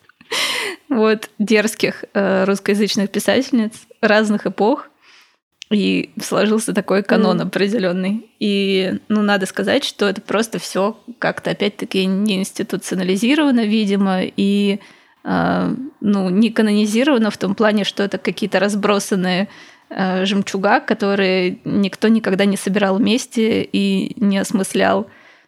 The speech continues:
Speaker 1: э, ну, как нечто единое целое. И вопрос, насколько может быть чужд, э, такой трансфер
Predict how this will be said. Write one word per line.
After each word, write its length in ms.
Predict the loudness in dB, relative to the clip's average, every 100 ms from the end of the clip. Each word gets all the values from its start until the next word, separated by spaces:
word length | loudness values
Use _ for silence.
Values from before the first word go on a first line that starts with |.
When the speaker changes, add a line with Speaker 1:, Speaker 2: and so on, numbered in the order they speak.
| _ _ -4
Speaker 1:
э, 440 | -2 0 -2 -4 -8 _
ну, 220 | -2 0
как 200 | -2 -2
нечто 340 | -2 -2 -2 -2 -2
единое 480 | -2 0 2 2 0
целое. 480 | -2 0 0 0 -4 -10 _ _ _ _ _ _ _ _
И 720 | 0 2 2 2 2 2 0 -4 -8 _ _ -18 -16 -12 -2
вопрос, 420 | 0 2 2 2
насколько 440 | 0 2 2 2
может 340 | 2 2 2 0
быть 300 | 0 -2 -6
чужд, 500 | -2 0 -2 -4 -14 -4
э, 560 | 0 2 2 2 0 -2 -8 -8
такой 260 | -2 -2
трансфер 520 | 0 0 0 -2 -2